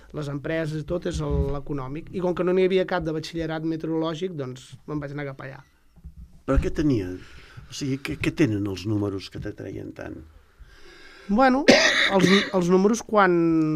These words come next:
Speaker 1: els entens i els veus com una eina per arribar a un,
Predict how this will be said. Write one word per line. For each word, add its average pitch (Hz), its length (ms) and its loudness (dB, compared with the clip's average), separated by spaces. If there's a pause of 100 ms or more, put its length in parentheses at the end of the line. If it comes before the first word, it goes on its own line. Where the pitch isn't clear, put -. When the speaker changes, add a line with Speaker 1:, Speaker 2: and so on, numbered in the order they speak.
(500)
Speaker 1:
els 175 180 0
entens 175 480 4
i 185 140 4
els 160 160 -2
veus 175 180 0
com 180 220 2
una 180 180 2
eina 165 460 4
per 156 180 -6
arribar 160 380 0 (320)
a 151 80 -2
un, 139 1800 -6